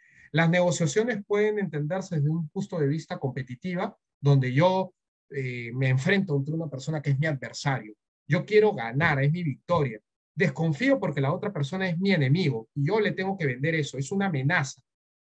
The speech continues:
Entonces, oye, eso es una negociación más competitiva, ¿no?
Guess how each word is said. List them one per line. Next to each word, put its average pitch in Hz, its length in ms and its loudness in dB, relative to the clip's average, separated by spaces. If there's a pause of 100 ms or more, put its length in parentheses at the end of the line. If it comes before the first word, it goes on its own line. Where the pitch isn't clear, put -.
(180)
Entonces, 139 420 -4
oye, 147 280 4
eso 143 160 2
es 147 100 -6
una 190 160 -2
negociación 151 640 -4
más 160 200 -4
competitiva, 139 800 -4
¿no? 190 180 -8